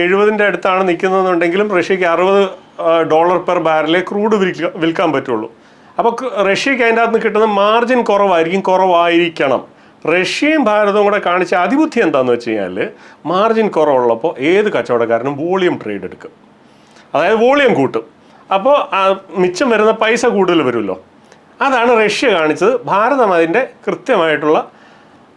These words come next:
ഒരു ആക്സസറി എന്ന് വേണമെങ്കിൽ പറയാം.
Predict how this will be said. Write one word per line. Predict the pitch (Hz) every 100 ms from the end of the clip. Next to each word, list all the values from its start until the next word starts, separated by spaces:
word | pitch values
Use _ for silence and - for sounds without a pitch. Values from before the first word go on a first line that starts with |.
| -
ഒരു | 156 165 - - - _ _ _ _ _ - 139
ആക്സസറി | - 214 - 208 202 190
എന്ന് | 175 160
വേണമെങ്കിൽ | 151 147 139 139
പറയാം. | 101 98